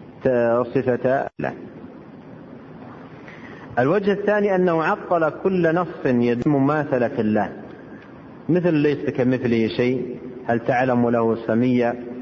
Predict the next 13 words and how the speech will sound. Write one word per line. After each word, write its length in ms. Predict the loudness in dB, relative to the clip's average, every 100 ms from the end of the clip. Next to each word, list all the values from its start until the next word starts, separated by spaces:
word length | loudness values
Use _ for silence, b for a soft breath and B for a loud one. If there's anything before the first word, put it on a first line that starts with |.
| -12 -16 -18 -18 -18 -18 -20 -20 -18 -6 0
"ل-، 760 | 2 4 2 2 0 0 2
لم 180 | 4 2
يكن 360 | 2 0 0
له 280 | 2 2 0 0
كفوا 540 | -2 0 0 2 2 0
أحد"، 240 | 0 -2 -4 -12 -16 -18 -18 -20 -20 -20 -20 -4
فهذه 380 | 0 2 2 2
كلها 540 | 2 2 2 2 2
مثبتة 520 | 2 0 0 0 0 2
عند 280 | 2 2
هؤلاء 600 | 2 2 2 2 2 2 2
أو 120 | 2
معطلة؟ 580 | 2 0 0 2 2